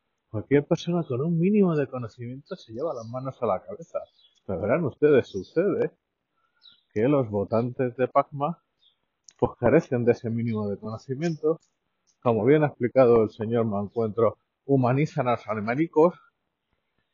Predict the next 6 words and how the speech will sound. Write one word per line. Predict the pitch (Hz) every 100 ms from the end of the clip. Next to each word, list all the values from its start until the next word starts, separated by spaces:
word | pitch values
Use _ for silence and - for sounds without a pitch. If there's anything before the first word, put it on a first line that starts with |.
| _
y | 117
tienen | 110 139 135 147
una | 139
agenda | 131 160 147 131 131 147 - _ _ _ _ _ -
prohibicionista, | 120 117 113 - 107 110 170 - - 160 160 156 139 _ _ _ _
radical, | 127 117 117 - 160 160 165 151